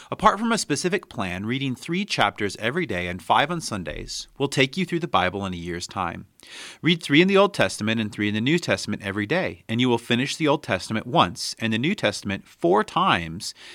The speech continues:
in a twelve-month sa-, span. I hope that you're encouraged to read Scripture, not because you have to, but because you need to. This is what your soul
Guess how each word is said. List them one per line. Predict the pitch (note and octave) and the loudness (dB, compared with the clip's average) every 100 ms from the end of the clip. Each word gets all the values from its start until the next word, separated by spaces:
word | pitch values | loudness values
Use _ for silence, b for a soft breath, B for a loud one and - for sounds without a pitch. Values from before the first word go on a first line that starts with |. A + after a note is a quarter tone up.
| B - | B -4
in | A#2 G#2+ | 0 0
a | |
twelve-month | - - A2+ G#2+ A#2 A#2+ - _ _ _ F#2+ G2+ G2 F2+ - - _ _ _ | -4 -2 2 2 2 -2 -14 _ _ _ -2 0 0 -4 -16 -20 _ _ _
sa-, | - - A2 F#2+ | -8 -2 -2 -4
span. | - - G#2+ F#2 E2 F#2+ _ _ _ _ _ _ _ _ _ _ _ - - | -8 -10 -8 -8 -12 -18 _ _ _ _ _ _ _ _ _ _ _ -14 -2
I | C#3 | 0
hope | C#3+ F3+ F#3 | 2 2 0
that | B2 A2 B B B B | 0 0 B B B B
you're | B2 B2+ G#2+ B B | 4 4 4 B B
encouraged | C3+ A#2+ - D#3+ C#3 A2+ - | -6 -4 -2 2 2 2 -6
to | B2 | -8
read | G#2 G2+ | -8 -8
Scripture, | - G#2+ - - - - | -10 -14 -12 -14 -14 -10
not | C3 F3+ - | -4 -4 -6
because | G#3+ F3+ E3+ C3 | -8 -4 -4 -4
you | C#3 C3 | -6 -6
have | - C3+ C#3+ C#3 - | -4 0 0 0 -6
to, | A#2 F#2 | -8 -8
but | F2 - | -10 -16
because | C#3 D3+ C3+ | -10 -8 -8
you | A#2+ B2 A#2 A#2 b b _ - | -6 -4 -4 -10 b b _ -14
need | G2+ A#2 B2 A#2 | -6 -2 -2 -4
to. | G2 | -12
This | F2 C3 - | -10 -8 -6
is | E3 | -4
what | C#3 C#3+ | 0 0
your | B2 C3 | -2 -8
soul | - A2+ G#2+ G2+ | -6 -4 -4 -4